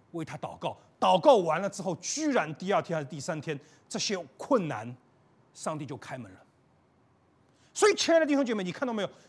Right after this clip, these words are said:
神有主权、医病、赶鬼、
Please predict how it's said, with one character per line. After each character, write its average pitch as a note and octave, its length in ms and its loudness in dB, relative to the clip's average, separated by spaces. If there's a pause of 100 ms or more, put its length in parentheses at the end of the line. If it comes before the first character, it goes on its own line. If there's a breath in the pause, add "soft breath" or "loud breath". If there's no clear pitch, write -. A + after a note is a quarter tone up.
神 C4+ 640 2
有 A3 180 4
主 D#3+ 220 -8
权、 C#3 480 -6
医 D#4 200 -6
病、 B3+ 320 -2 (460)
赶 A#3 320 2
鬼、 G#2+ 340 -6